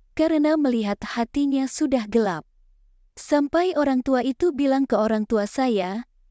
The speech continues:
"Dia tidak bisa melihat hati saya karena hati saya gelap," imbuhnya.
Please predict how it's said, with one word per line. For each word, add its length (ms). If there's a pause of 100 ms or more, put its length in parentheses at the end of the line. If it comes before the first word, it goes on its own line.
"Dia 240
tidak 320
bisa 240
melihat 480
hati 240
saya 480
karena 400
hati 320
saya 320
gelap," 320 (380)
imbuhnya. 800